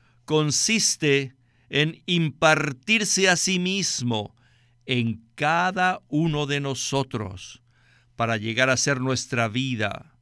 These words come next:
nuestra naturaleza, a fin de que lleguemos a ser iguales a Él, para que así lo expresemos a Él. Entonces quizás ustedes me pregunten, "Hermano Lee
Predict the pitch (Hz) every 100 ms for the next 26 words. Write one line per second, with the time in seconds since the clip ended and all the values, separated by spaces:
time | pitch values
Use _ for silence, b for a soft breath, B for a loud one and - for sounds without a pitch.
0 | _ b b b 170 170 170 160 151 143
1 | 139 131 147 160 - 120 90 - _ _
2 | b b b 131 - 165 160 156 147 139
3 | 131 147 156 143 127 - 147 139 117 123
4 | 139 151 135 123 120 143 160 131 107 120
5 | - b b b b b _ 127 123 120
6 | 131 117 - 156 143 139 - - 131 117
7 | - - 143 127 107 98 107 104 104 101
8 | 98 - - b b b b b - 175
9 | 196 175 185 - 143 147 135 127 143 139
10 | 131 127 123 117 110 139 165 151 95 98
11 | _ _ _ b b b b b 131 156
12 | 175 170 170 113